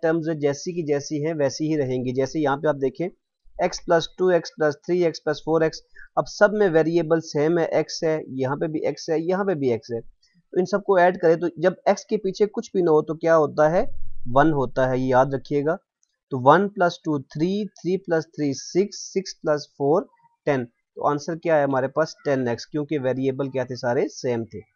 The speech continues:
नेक्स्ट में देखें एक्स, वाई, जी। अब एक्स, वाई, जी आपस में ऐड नहीं होंगे, डिफरेंट वेरिएबल्स है, तो आंसर भी क्या आ जाएगा? एक्स प्लस वाई प्लस जी। क्लियर? रूल नंबर टू क्या है?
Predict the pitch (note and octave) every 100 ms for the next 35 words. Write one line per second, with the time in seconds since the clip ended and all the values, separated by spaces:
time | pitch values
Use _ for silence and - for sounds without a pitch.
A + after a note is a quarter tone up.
0 | _ _ _ _ - E3+ F#3+ B3 F#3+ E3+
1 | F#3 - F3+ - - D3+ B2+ C3 C3+ D3+
2 | E3+ D#3+ - A2+ A#2+ C3 D3+ F#3+ - _
3 | _ _ - - D#3+ - G3 - G#3 G3+
4 | F3 F#3+ F3 F3+ F3+ - D#3 D#3 F#3 F3
5 | E3+ D3+ D3+ F#3+ E3+ D3 C#3+ D3 E3 E3+
6 | C#3 D3 D#3+ F3+ E3 D#3+ C#3+ C#3 C#3 -
7 | C#3+ - C#3+ C#3 - A#2+ A#2+ B2 C#3+ C#4+
8 | - - _ G#2+ G#2 - _ _ _ _
9 | _ C#3 E3+ D4+ - _ - - _ C#3
10 | G#3+ C4 A#3 F#3+ F3 C#3+ A#2+ G#2+